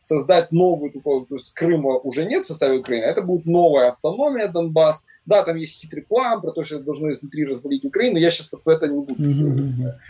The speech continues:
Speaker 1: вникать. Но то, что, э, это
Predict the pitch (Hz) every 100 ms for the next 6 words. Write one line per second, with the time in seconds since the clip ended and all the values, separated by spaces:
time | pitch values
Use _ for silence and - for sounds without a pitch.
0 | - - 139 - - - - - 160 214
1 | 202 - _ _ 135 - 196 - - 165
2 | - - 143 135 - - 156 160 156